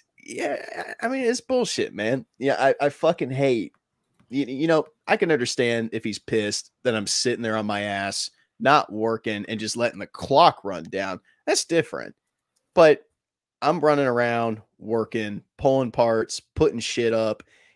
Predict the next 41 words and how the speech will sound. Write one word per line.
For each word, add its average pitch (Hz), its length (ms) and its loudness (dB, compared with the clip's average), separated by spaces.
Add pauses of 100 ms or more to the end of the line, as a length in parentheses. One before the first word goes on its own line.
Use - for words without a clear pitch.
you 120 100 -4
know, 117 160 0
trying 147 260 0
to 131 60 -2
make 123 160 -4
sure 117 180 -4
drivers 113 720 0
are 101 160 -4
on 120 200 -2
the 123 80 -4
road 113 400 -2
with 156 180 -2
the 139 80 -4
stuff 127 320 -2
they're 107 100 -8
supposed 113 440 -2
to - 80 -10
have. 127 500 0 (260)
You 175 80 -6
know, 196 180 2
I'm 247 280 -4 (120)
running 220 280 0
around 214 360 0
trying 202 200 -4
to 175 60 -4
do 214 280 -4
shit 131 520 -2
and 135 120 -6
trying 156 200 -2
to 135 60 -2
be 135 140 -4
productive, 110 760 -2 (680)
and 127 240 0
he's 120 200 -4
bugging 120 340 4
the 101 80 -6
fuck 147 320 2
out 110 160 0
of 98 60 -8
me 101 160 -6
about 101 320 -6